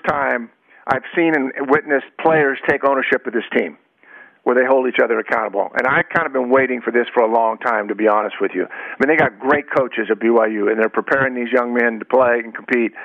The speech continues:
But until a team takes ownership of themselves, uh, they never ever reach their ceiling. And I think you're seeing more of that. They need to continue to do that, not just in this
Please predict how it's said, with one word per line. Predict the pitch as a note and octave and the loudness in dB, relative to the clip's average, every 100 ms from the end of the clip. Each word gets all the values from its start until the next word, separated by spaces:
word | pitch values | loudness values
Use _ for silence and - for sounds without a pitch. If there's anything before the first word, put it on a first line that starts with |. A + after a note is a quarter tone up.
| - - - | -14 -14 -4
But | - C#3 | 0 0
until | C3 - E3+ | 0 0 0
a | D3+ | 0
team | - F3+ F3+ | 0 0 2
takes | F3+ E3 F3+ | 0 0 2
ownership | E3+ E3 E3+ E3+ - _ - - - _ | 2 2 2 0 -2 _ -20 -20 -20 _
of | - B2+ | -2 -2
themselves, | A#2+ A#2 D#3+ E3 E3 E3 - - - | -2 -2 2 2 2 -2 -10 -20 -4
uh, | C3 B2+ | 0 2
they | C3+ | 2
never | D3 C#3 | 2 4
ever | C3+ C3 | 4 4
reach | B2 B2 - | 2 0 0
their | A2+ - | 0 2
ceiling. | C#3 B2+ G2+ A#2 | 0 0 -2 -4
And | B2 A#2 | -2 0
I | A#2+ | 0
think | C3 C3 - | -2 -4 -6
you're | B2+ A#2 - | -4 -4 0
seeing | D#3 C#3+ | 0 2
more | C#3 C#3 C#3 | 4 4 4
of | B2 | 4
that. | C3+ C3+ - - - | 2 2 -2 -10 -4
They | B2 | 0
need | C3+ | 2
to | C3 | 0
continue | - B2 A#2+ E3+ D#3+ | -2 -4 -2 -2 0
to | C#3+ | 0
do | C#3+ C#3+ | 2 4
that, | C#3 C3+ | 4 2
not | C#3 C#3 | -2 -2
just | C#3 - | -2 -2
in | B2 | 0
this | C3+ | 0